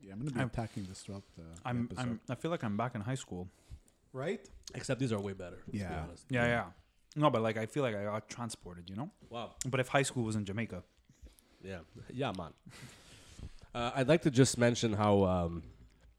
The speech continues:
Speaker 3: we, <laughs> after three years, we finally have a studio, like, a permanent studio.
Speaker 2: Yeah,
Speaker 3: I mean,
Speaker 2: yeah,
Speaker 3: so
Speaker 2: yeah.
Speaker 3: until you kick us out, of course. Um, and, um,
Speaker 1: It's
Speaker 3: a-,
Speaker 1: coming.
Speaker 3: and until we, like, don't pay rent anymore. But, uh,
Speaker 2: In
Speaker 3: the
Speaker 2: all
Speaker 3: thing
Speaker 2: honesty,
Speaker 3: is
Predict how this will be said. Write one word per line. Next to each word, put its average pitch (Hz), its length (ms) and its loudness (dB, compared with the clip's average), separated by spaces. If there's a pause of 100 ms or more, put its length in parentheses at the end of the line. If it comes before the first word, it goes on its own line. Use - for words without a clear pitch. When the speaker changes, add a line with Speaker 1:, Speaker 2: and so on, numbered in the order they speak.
(160)
Speaker 3:
we, 107 160 4 (240)
<laughs> - 240 0
after - 240 2
three 120 240 6
years, 120 160 6
we 107 40 4
finally 107 280 2
have 98 100 2
a 92 60 -4
studio, 92 420 0
like, 92 160 -2
a 92 40 -4
permanent 101 360 0
studio. 85 260 2
Speaker 2:
Yeah, 85 100 8
Speaker 3:
I - 20 8
mean, 131 100 10
Speaker 2:
yeah, 139 60 6
Speaker 3:
so 139 80 8
Speaker 2:
yeah. - 20 8
Speaker 3:
until 156 160 10
you 139 80 12
kick - 180 2
us 110 140 0
out, 92 120 4
of - 120 -8
course. - 220 -10 (500)
Um, 85 540 0 (280)
and, 87 220 -4
um, 85 380 -4 (260)
Speaker 1:
It's - 160 -2
Speaker 3:
a-, - 20 -2
Speaker 1:
coming. 110 200 -2
Speaker 3:
and 104 80 4
until 101 240 4
we, 90 100 0
like, 85 300 -4
don't 92 180 2
pay 92 140 0
rent 87 260 0
anymore. 73 320 -10 (880)
But, 92 220 2 (140)
uh, 80 320 -2
Speaker 2:
In 120 80 0
Speaker 3:
the 143 80 4
Speaker 2:
all 131 180 6
Speaker 3:
thing 147 120 8
Speaker 2:
honesty, 104 320 2
Speaker 3:
is - 60 -8